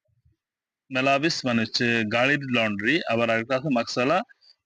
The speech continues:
সাইয়ারা মানে হচ্ছে গাড়ি, সরি, গাড়ি লন্ড্রি হচ্ছে মাকসালা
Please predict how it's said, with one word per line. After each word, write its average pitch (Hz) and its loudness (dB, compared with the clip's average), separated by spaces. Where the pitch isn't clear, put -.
সাইয়ারা 147 2
মানে 110 -2
হচ্ছে 143 -2
গাড়ি, 117 2
সরি, 131 0
গাড়ি 120 2
লন্ড্রি 143 2
হচ্ছে 165 -4
মাকসালা 139 0